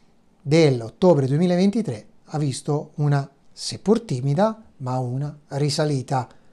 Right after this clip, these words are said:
al contrario di quello che sta avvenendo in Europa. Quindi l'inflazione in Danimarca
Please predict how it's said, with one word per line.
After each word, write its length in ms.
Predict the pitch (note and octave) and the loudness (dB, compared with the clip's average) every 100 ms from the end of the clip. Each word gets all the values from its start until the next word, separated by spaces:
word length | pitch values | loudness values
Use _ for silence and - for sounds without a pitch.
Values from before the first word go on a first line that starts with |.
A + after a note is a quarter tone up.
| - - | -20 -18
al 140 | - C#3+ | -14 -2
contrario 440 | F#3 E3 D3 D3 | 0 2 0 0
di 80 | D3 | 0
quello 220 | C#3 C#3 | 0 0
che 60 | C3+ | -2
sta 140 | D3+ | -2
avvenendo 280 | C#3+ C#3 C#3 | -2 -2 -2
in 80 | C#3+ | -2
Europa. 300 | C#3+ D3 D#3+ | 0 0 0
Quindi 540 | B3+ C4 B3 G3+ - - _ _ _ _ _ _ - | 2 4 4 4 -2 -20 _ _ _ _ _ _ -8
l'inflazione 400 | C#3+ E3+ G#3+ G#3+ | -4 -2 0 2
in 60 | |
Danimarca 640 | F3 F3 G3+ G#3+ G#3+ G3 | 0 0 -2 -2 2 2